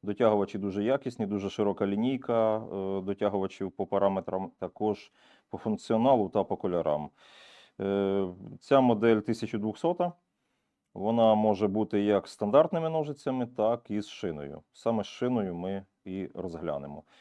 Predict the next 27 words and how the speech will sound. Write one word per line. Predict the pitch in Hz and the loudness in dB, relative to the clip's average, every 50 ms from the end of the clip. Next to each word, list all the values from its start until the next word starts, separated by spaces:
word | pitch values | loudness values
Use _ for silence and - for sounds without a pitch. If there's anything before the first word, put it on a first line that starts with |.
| _ _ _ _ _ _ _ - 90 | _ _ _ _ _ _ _ -14 -12
Е, | 87 87 87 90 90 87 87 87 87 87 87 85 82 - | -10 -8 -6 -6 -6 -4 -4 -4 -4 -4 -4 -6 -8 -10
більш | - 101 120 135 113 92 | -6 -2 0 0 0 0
детально | 90 110 107 - 131 117 110 104 104 101 98 95 95 95 95 | 0 0 4 8 8 8 8 6 4 2 2 2 0 0 -2
вкреслення, | 87 - - 127 135 151 - - 143 123 113 107 104 | -4 -4 0 2 2 2 2 0 0 2 2 2 2
фото | - - 147 151 - 107 | 2 0 0 0 0 0
можна | 101 101 107 101 104 101 | 2 0 0 0 0 -2
ознайомитись | 95 90 101 101 104 110 110 101 - 98 - - | 0 0 -2 -2 0 0 0 -2 -4 -6 -8 -8
у | 98 | -6
нас | 95 92 - | -6 -6 -6
на | - 98 | -8 -8
сайті | - - 123 123 123 120 107 92 | -4 -2 -2 -2 -2 -2 -6 -6
вінкей | 90 92 90 - 107 107 117 110 | -6 -6 -6 -4 -4 -4 -4 -4
крапка | - 95 87 - - - 90 | -4 -4 -6 -6 -4 -4 -4
орг | - 90 95 98 95 - - _ _ | -2 -2 -2 -4 -4 -8 -14 _ _
крапка | - 95 92 - - - | -4 -4 -4 -4 -4 -6
ю | 85 82 78 73 | -4 -4 -4 -6
ей. | 73 - - - _ _ _ _ - - _ _ _ - | -8 -10 -12 -16 _ _ _ _ -20 -20 _ _ _ -14
М, | - 87 90 92 95 | -12 -10 -10 -10 -8
цей | - - 165 | -4 -4 -2
дотягувач | 156 139 131 139 143 131 123 120 117 110 - - - _ | 0 0 2 4 4 4 4 4 2 0 0 -4 -18 _
складається | - - - 117 113 110 117 113 110 107 104 - - - 104 101 95 | -12 -6 -2 0 2 4 4 4 4 4 0 -2 -2 -2 -2 0 -2
з | 90 87 101 107 101 98 95 95 95 92 90 90 | -4 -4 -4 -2 -2 0 0 0 0 -2 -2 -4
самого | - - - 107 107 107 98 95 | -4 -4 -4 -4 -2 -2 -4 -4
корпуса, | - - 113 120 123 - 180 - - 202 220 _ _ _ _ _ _ _ _ _ _ _ _ _ _ _ _ _ _ - | -2 -2 -4 -2 -4 -6 -8 -6 -6 -8 -8 _ _ _ _ _ _ _ _ _ _ _ _ _ _ _ _ _ _ -8
от, | 117 120 120 120 117 - _ _ _ | -4 -2 -2 -4 -4 -8 _ _ _
потім | - 113 107 - - 101 92 90 87 - _ _ | -2 -2 -2 -2 -4 -6 -6 -8 -10 -14 _ _
шини | _ - - 139 143 160 180 185 | _ -12 -6 -6 -4 -4 -6 -8